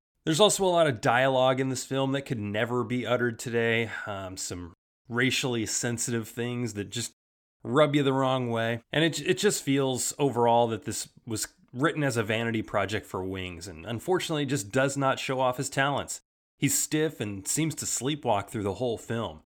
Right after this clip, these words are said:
It's the only movie ever filmed by Ronnie Rondell Junior, who primarily worked as a legendary stuntman in Hollywood, and that definitely shows. I wouldn't recommend watching the whole film, but I would recommend checking out some of the kills.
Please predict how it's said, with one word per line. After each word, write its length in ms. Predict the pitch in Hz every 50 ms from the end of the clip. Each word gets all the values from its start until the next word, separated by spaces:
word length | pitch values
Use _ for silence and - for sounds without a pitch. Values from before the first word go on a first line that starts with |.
| _ _ -
It's 140 | - -
the 100 | - 160
only 220 | 185 196 214 220 196
movie 340 | 185 185 160 165 156 - -
ever 300 | 139 156 160 156 170 156
filmed 400 | - - 139 147 160 147 117 -
by 100 | 110 104
Ronnie 320 | 104 101 110 110 113 117
Rondell 460 | 110 110 117 117 110 104 110 101 101 95
Junior, 400 | 101 110 117 117 117 117 113 -
who 200 | - 123 120 117 -
primarily 560 | - - 127 113 117 135 165 180 190 170 135
worked 220 | 120 117 120 117 -
as 120 | 113 95
a 60 | 107
legendary 680 | 95 98 101 104 107 113 107 113 110 104 107 101 90 87
stuntman 600 | - - - - 113 117 113 - 101 98 92 87
in 100 | 87 85
Hollywood, 500 | 92 95 92 87 90 87 90 87 85 85 - _ _ _ _ _
and 120 | - 117 131
that 200 | 165 180 170 -
definitely 420 | 156 139 - 120 98 98 101 92
shows. 480 | 92 - - 104 85 82 - - - - - _ _ _ _ _ -
I 40 |
wouldn't 240 | 165 196 220 214 208
recommend 480 | 202 202 190 - 185 165 160 165 160 143
watching 360 | 135 143 143 143 - 151 139
the 100 | 127 120
whole 200 | 113 135 131 127
film, 440 | - - - 127 127 127 127 120 110
but 380 | 117 127 127 123 123 127 - -
I 100 | - 135
would 340 | 143 139 135 143 196 226 226
recommend 520 | 202 196 185 180 - 151 147 151 147 143
checking 340 | 143 - 156 139 - 127 123
out 160 | 123 120 -
some 220 | - - 135 120 113
of 80 | 101
the 80 | 101 98
kills. 600 | - - - 123 107 98 85 - - - - -